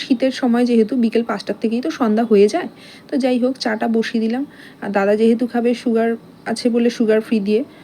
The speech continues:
ওই জন্য সুগার ফ্রিটাও পাশে নিয়ে নিলাম যাতে ভুলে না যাই। তো আর এই লঙ্কাগুলো দেখেছো, একেবারে মানে কুলের মতন। তো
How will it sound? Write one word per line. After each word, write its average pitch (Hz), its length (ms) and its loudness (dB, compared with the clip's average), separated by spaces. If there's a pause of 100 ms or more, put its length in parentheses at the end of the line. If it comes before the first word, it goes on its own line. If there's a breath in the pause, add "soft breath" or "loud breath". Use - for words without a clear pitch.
(260 loud breath)
ওই 214 140 0
জন্য 226 180 2 (460)
সুগার 220 260 2
ফ্রিটাও 240 320 0
পাশে - 260 -2
নিয়ে 190 180 0
নিলাম 185 280 -6
যাতে 208 180 -2 (100)
ভুলে 208 280 6
না 185 120 0
যাই। 180 140 -4 (960)
তো - 120 -10
আর 220 140 4
এই 214 60 4 (200)
লঙ্কাগুলো 208 540 2
দেখেছো, - 280 -2 (260)
একেবারে 269 480 2
মানে 302 140 0 (720 loud breath)
কুলের 269 360 8
মতন। - 220 -6 (300)
তো 330 60 -2